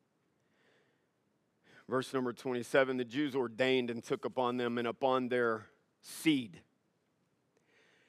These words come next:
and upon all such as join themselves unto them, that these days should be remembered," in verse twenty-eight, "and kept throughout every generation."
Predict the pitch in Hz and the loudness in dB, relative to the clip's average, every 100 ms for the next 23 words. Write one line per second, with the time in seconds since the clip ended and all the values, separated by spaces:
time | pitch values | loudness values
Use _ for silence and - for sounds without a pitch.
0 | _ _ - 180 208 202 165 156 147 151 | _ _ 4 10 10 10 8 8 10 8
1 | 147 156 135 135 107 113 139 131 123 123 | 8 4 4 0 -4 2 4 4 0 -2
2 | - 120 107 113 104 135 120 101 90 87 | 0 2 0 -8 -8 -8 -8 -8 -12 -14
3 | - _ _ _ _ _ _ _ _ _ | -20 _ _ _ _ _ _ _ _ _
4 | _ _ _ _ _ - 139 - 151 139 | _ _ _ _ _ 0 0 2 -2 2
5 | 135 135 131 131 120 123 127 120 120 135 | 4 4 2 -6 -6 -4 -4 -4 0 0
6 | 123 120 113 117 - - 117 110 117 113 | 0 -2 -4 -8 -8 -8 -6 -2 0 -2
7 | 113 131 123 - - 120 117 113 107 110 | -2 0 0 -2 -10 -2 0 0 -2 -6
8 | 101 113 110 113 113 - 92 | -8 -6 -4 -4 -4 -8 -14